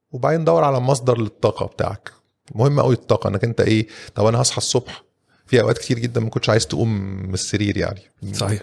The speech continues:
Speaker 1: من كتر ما الدنيا، الدنيا اسودت في وشك. بس
Speaker 2: صحيح.
Speaker 1: هي ما اسودتش قوي، ما تيجي تفكر
Speaker 2: مم.
Speaker 1: فيها، اسودت ان انت سبت شغلك او اترفدت من شغلك.
Speaker 2: مم.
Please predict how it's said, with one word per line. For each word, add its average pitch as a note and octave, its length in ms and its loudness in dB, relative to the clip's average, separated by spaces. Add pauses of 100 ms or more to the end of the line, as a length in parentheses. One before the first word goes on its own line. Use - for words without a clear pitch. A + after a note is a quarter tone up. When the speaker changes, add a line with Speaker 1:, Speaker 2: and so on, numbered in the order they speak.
Speaker 1:
من G#2 60 -2
كتر B2+ 260 0
ما A2+ 120 4
الدنيا، A2+ 380 2 (360)
الدنيا B2+ 200 4
اسودت A2+ 360 2
في - 80 -2
وشك. - 320 -4
بس G2+ 100 2
Speaker 2:
صحيح. D3+ 180 4
Speaker 1:
هي G3 60 4
ما G#3 60 4
اسودتش D3 460 2
قوي، C#3+ 160 4
ما G#2+ 120 0
تيجي B2 160 -2
تفكر A#2 240 0
Speaker 2:
مم. A#2 40 2
Speaker 1:
فيها، B2 320 2 (460)
اسودت C3 420 2
ان B2 60 4
انت C#3+ 120 2
سبت C#3 220 2
شغلك - 340 0
او - 60 2
اترفدت - 360 -2
من A2 100 -2
شغلك. - 400 -8 (200)
Speaker 2:
مم. G2+ 160 -14